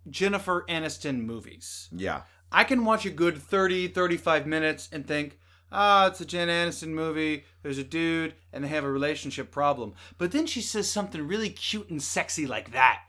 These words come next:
Speaker 2: Yeah.
Speaker 1: And I'm enthralled.
Speaker 2: You know, I honestly, w-, we were having a discussion the other night in the, in the, uh, Bombs household, and, uh, we were saying there's really not an Aniston movie that's, that's really, you know,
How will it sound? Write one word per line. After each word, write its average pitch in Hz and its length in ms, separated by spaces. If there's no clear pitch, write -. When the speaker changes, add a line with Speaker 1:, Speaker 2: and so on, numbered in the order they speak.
Speaker 2:
Yeah. 98 300
Speaker 1:
And 156 100
I'm 175 140
enthralled. 147 800
Speaker 2:
You 113 100
know, 151 200
I 139 160
honestly, 117 500
w-, - 180
we 113 260
were 151 60
having 156 140
a 120 40
discussion 107 380
the 98 100
other 90 140
night 95 280
in 82 180
the, 82 220
in 80 100
the, 82 140
uh, 76 100
Bombs 90 380
household, 80 460
and, 92 280
uh, 92 320
we 104 100
were 107 80
saying 101 460
there's 110 160
really 151 240
not 110 520
an 90 280
Aniston 92 340
movie 87 260
that's, 76 300
that's - 280
really, 85 500
you 95 120
know, 71 280